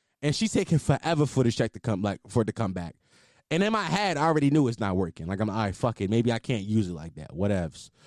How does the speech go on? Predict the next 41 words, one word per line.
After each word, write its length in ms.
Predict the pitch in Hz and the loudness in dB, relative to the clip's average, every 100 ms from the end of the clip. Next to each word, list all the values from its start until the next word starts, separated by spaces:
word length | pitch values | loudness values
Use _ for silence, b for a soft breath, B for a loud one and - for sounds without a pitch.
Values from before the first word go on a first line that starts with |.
| b b | b b
So 120 | 208 | 0
already, 400 | 214 262 254 202 | 4 4 4 0
I 220 | 160 233 | 0 0
see 320 | - 254 208 | 0 2 2
it. 40 | - | 2
I 120 | 180 | -2
see 240 | - 262 | 0 0
her 180 | 254 175 | 2 4
over 180 | 170 139 | 6 6
there 140 | 120 | 4
struggling. 640 | 104 - 196 190 139 95 80 B B | -2 -4 0 0 0 -4 -6 B B
Like, 160 | 160 170 | -2 0
I 80 | |
see 220 | 165 226 220 | -2 0 0
her 120 | 156 | 0
swipe 340 | - 190 175 | 0 0 2
it 120 | 131 | -2
six, 340 | 117 - 190 - | -2 -2 -2 0
seven 260 | 175 143 | 2 2
times, 380 | 135 160 135 110 | 2 2 2 2
and 100 | 147 | 4
it's 140 | 151 107 | 4 2
just 160 | 101 | -2
not 240 | 135 147 - | -2 0 2
going 220 | 123 120 - | 2 2 4
through. 220 | 131 104 B B B | 4 4 B B B
And 80 | |
I 80 | 185 | 0
could 180 | 196 180 | 2 2
tell 380 | - 240 240 202 | 2 2 4 4
she 200 | - 190 | 2 0
had, 120 | 185 | 2
like, 180 | 160 147 | 0 2
some 140 | 147 | 2
real 220 | 151 165 | 2 4
anxiety 720 | 160 143 160 175 151 - 113 - B B | 2 2 2 2 2 0 -4 -4 B B
about 340 | 139 151 127 | 0 0 0
telling 320 | - 185 175 147 | 0 2 4 4
me 120 | 135 | 4
that 280 | 135 123 - | 2 0 -4
my, 240 | 143 139 | -2 -2